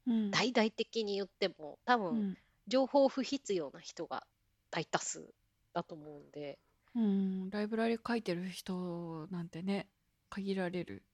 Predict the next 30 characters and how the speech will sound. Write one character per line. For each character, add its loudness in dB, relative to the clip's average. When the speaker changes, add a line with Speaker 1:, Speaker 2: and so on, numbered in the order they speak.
Speaker 1:
<laughs> 0
Speaker 2:
う -8
ん。 -6
Speaker 1:
限 -4
ら -2
れ -4
る -6
と -8
い 4
え 4
ば -10
限 -12
ら -2
れ 0
る。 -2
Speaker 2:
で、 -4
う -12
ん。 -20
こ 2
れ 4
に 2
関 6
し -2
て 0
は、 4
そ -10
の、 -6
Google 0
側 4
も 2